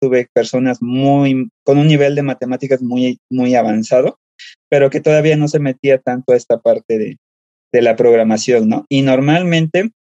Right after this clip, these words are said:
eh, pues eran profesionistas, personas que literalmente ya estaban, eh,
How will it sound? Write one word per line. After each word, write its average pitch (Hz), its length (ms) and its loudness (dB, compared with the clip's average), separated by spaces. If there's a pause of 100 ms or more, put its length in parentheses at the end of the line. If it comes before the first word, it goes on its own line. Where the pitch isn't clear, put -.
(540)
eh, 123 580 0
pues 127 140 -4
eran 165 180 0
profesionistas, 151 720 -4 (220)
personas 151 500 0
que 151 120 0
literalmente 143 800 0
ya 135 160 2
estaban, 135 880 -2 (200)
eh, 117 600 -4